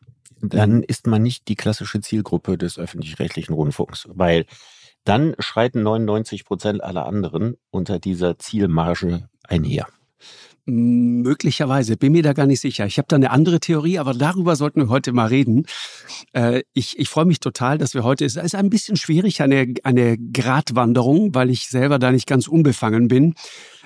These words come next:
Speaker 2: Äh, wir feiern ein schönes Jubiläum seit sechzig Jahren. Seit dem ersten April neunzehnhundertdreiundsechzig gibt es das zweite deutsche Fernsehen,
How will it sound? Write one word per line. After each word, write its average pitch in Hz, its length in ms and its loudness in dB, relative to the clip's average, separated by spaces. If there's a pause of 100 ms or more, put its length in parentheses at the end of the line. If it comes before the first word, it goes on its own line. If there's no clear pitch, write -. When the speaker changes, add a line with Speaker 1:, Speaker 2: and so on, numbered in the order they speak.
(120)
Speaker 2:
Äh, 123 380 0
wir 123 200 2
feiern 113 560 -2
ein 117 220 2
schönes 185 400 0
Jubiläum 127 560 -2
seit 120 260 -4
sechzig - 540 -4
Jahren. 98 420 -6
Seit 120 240 -2
dem 131 160 2 (100)
ersten - 600 -2
April 131 680 -2 (720)
neunzehnhundertdreiundsechzig 117 1600 -2 (360)
gibt - 280 -8
es 165 280 -4
das 110 300 -8 (120)
zweite 104 380 -10
deutsche 98 300 -10
Fernsehen, 165 500 -8